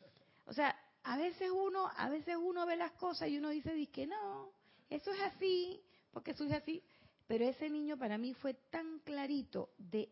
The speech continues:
esto. ¿Por qué nosotros no podemos atraer eso conscientemente? ¿Por qué no podemos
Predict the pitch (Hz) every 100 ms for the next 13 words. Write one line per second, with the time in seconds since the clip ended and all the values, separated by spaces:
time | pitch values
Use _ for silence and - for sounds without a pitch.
0 | - 285 254 - 175 185 - - _ _
1 | _ _ _ _ _ _ _ _ _ _
2 | _ _ _ _ _ _ _ _ - -
3 | _ _ - 269 254 262 - 302 320 311
4 | 285 311 302 302 269 269 294 - 294 269
5 | 254 359 466 320 226 208 185 185 180 185
6 | 185 180 - 190 175 165 - 170 170 175
7 | 175 165 170 175 - - - 262 262 -
8 | 349 349 339 339 330 330 330 330 339